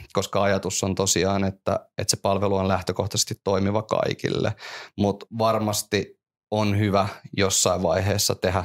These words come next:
tarkempaa käyttäjätutkimusta myös erityisryhmien näkökulmasta. Ja aina tietenkin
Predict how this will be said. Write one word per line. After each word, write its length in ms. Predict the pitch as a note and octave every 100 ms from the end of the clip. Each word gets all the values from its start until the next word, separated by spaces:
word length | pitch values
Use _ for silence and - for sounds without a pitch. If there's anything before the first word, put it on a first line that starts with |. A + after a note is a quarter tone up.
| -
tarkempaa 520 | G#2+ G#2 - G#2 -
käyttäjätutkimusta 1400 | - - - - - - - - _ F#2+ - - - - -
myös 200 | F#2+ -
erityisryhmien 800 | F#2 F#2+ - - A#2+ - - A1
näkökulmasta. 880 | - - - C2 - - - - - _ - - - - _ - -
Ja 240 | F#2 - - _ -
aina 260 | G2+ G2 G2+
tietenkin 540 | - G#2 G#2+ G2 -